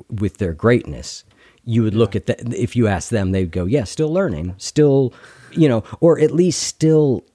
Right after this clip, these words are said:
Speaker 1: like, there's this little area over here that I'm, you know, trying to figure out."
Speaker 2: I love it. A constant, lifelong approach to learning, I think, is a, a beautiful place to come to a close.
Speaker 1: Hmm.
Speaker 2: Where can we send people to connect with you further,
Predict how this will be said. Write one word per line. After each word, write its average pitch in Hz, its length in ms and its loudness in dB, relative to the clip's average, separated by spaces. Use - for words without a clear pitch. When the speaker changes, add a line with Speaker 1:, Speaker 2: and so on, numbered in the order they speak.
Speaker 1:
like, - 260 -10
there's 139 200 -2
this 143 220 -6
little 165 280 0
area 123 360 2
over 104 200 0
here 76 720 -4
that 90 140 0
I'm, 85 400 -4
you 110 140 2
know, 82 280 -4
trying 135 200 2
to 113 60 4
figure 90 400 -2
out." - 260 -14
Speaker 2:
I 123 100 -8
love 117 280 -4
it. - 260 -6
A 127 80 -4
constant, 120 680 0
lifelong 113 600 0
approach 107 420 -2
to 120 80 -2
learning, 110 320 0
I 98 60 -2
think, 110 260 -4
is 104 140 -4
a, 107 220 -2
a 110 80 -4
beautiful 113 460 0
place 113 340 0
to - 80 -8
come 107 240 -4
to - 140 -4
a 104 60 -2
close. 113 500 0
Speaker 1:
Hmm. 98 160 0
Speaker 2:
Where 143 400 0
can 156 320 -2
we 131 120 0
send 135 380 -2
people 101 440 -2
to 113 340 0
connect 110 460 -4
with 110 160 -6
you 113 120 -2
further, 104 540 -4